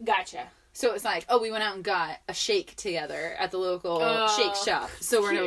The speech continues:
Speaker 2: relationship," you know?
Speaker 1: Yeah.
Speaker 2: So, because of this, because everything's so much more casual, there's less cheating. Because when you finally do get into a relationship that you're both calling a relationship,
Speaker 1: Oh, it's like a mutual,
Speaker 2: you're more
Speaker 1: like,
Speaker 2: committed
Speaker 1: we're
Speaker 2: to
Speaker 1: invested.
Speaker 2: it. Yeah.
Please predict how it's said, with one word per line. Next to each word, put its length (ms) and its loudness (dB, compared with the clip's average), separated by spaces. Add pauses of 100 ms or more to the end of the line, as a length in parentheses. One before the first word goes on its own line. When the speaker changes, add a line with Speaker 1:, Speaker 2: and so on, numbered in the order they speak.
Speaker 2:
relationship," 600 -4
you 140 0
know? 220 2 (500)
Speaker 1:
Yeah. 320 0 (180)
Speaker 2:
So, 460 -2 (1500)
because 420 -2
of 120 -2
this, 240 -4
because 300 -4
everything's 400 -4
so 100 -2
much 160 -4
more 160 -12
casual, 880 -2
there's 180 4
less 400 -4
cheating. 560 -8 (400)
Because 260 2
when 100 -8
you 120 -4
finally 320 -2
do 300 -4
get 160 0
into 300 -4
a 140 -2
relationship 840 -4
that 140 -6
you're 120 -2
both 320 -2
calling 420 -6
a 60 -6
relationship, 880 -8
Speaker 1:
Oh, 200 4
it's 180 -10
like 180 -4
a 80 -4
mutual, 280 -4
Speaker 2:
you're 120 4
more 220 2
Speaker 1:
like, 140 0
Speaker 2:
committed 440 -2
Speaker 1:
we're 80 -4
Speaker 2:
to 140 -4
Speaker 1:
invested. 480 -6
Speaker 2:
it. 160 -16
Yeah. 460 0